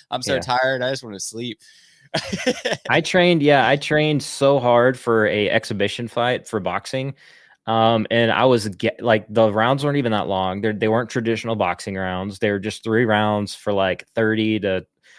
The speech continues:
Speaker 2: I can't remember if it was sixty seconds, but it was very short, um, compared to, like, a two, three-minute round in boxing or whatever it is, and I was gassed at the end of the fight. Gassed. Like, I was like, "This is just an exhibition." I, like, oh,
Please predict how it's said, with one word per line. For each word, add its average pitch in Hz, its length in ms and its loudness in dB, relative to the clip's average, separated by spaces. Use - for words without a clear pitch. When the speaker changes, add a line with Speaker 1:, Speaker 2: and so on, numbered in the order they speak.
Speaker 2:
I - 60 -2
can't 175 120 2
remember 151 160 4
if - 40 2
it 131 60 6
was 113 120 2
sixty 135 300 -2
seconds, 135 460 -2
but 107 320 2
it 113 60 0
was 104 140 2
very 104 200 0
short, 98 420 -2
um, 95 400 0
compared 104 380 0
to, 101 80 0
like, 92 160 0
a 92 40 -6
two, 107 480 0
three-minute 101 440 -2
round 98 440 -2
in 95 80 -8
boxing 107 500 -4
or 95 60 -8
whatever 107 320 2
it 113 80 4
is, 120 320 2
and 110 180 2
I 117 100 4
was 101 200 2
gassed 98 800 0
at 95 100 -4
the 104 100 -8
end 92 100 -6
of 85 80 -8
the - 40 -20
fight. 80 340 -6
Gassed. 95 680 -2
Like, 95 200 -2
I 107 120 2
was 107 220 2
like, 98 300 0
"This 135 200 0
is 151 100 4
just 143 240 0
an 135 80 2
exhibition." 107 560 0
I, 95 160 -2
like, 101 300 -2
oh, 104 140 0